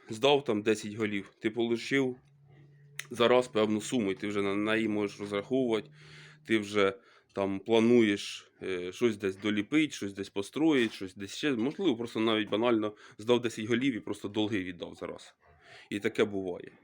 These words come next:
І немає тут нічого страшного. Ти ці гроші не вкрав, ти заробив і реалізував. Тому спробуємо,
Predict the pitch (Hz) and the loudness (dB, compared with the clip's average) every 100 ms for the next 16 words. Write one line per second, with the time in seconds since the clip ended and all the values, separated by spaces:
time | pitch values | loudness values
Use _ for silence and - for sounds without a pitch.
0 | _ 92 101 98 98 98 98 104 98 92 | _ -12 -10 -6 -6 -4 -4 -2 0 -2
1 | 92 - 101 101 95 98 95 107 82 90 | -6 -14 -12 -12 -10 -12 -8 -8 -8 -14
2 | _ _ - - _ 107 - 107 104 98 | _ _ -20 -20 _ -6 -2 -2 -2 -4
3 | 98 101 - 151 143 104 101 98 95 120 | -6 -6 -2 0 0 -4 -6 -6 -2 0
4 | 131 127 - _ 101 101 101 98 107 95 | 0 -2 -18 _ -4 -2 -2 -4 -6 -6
5 | 87 - _ _ _ - _ _ - - | -8 -12 _ _ _ -20 _ _ -20 -20
6 | - - - 131 127 113 - _ _ - | -20 -20 -6 2 2 2 -8 _ _ -4
7 | 139 127 113 107 104 | 4 4 6 4 4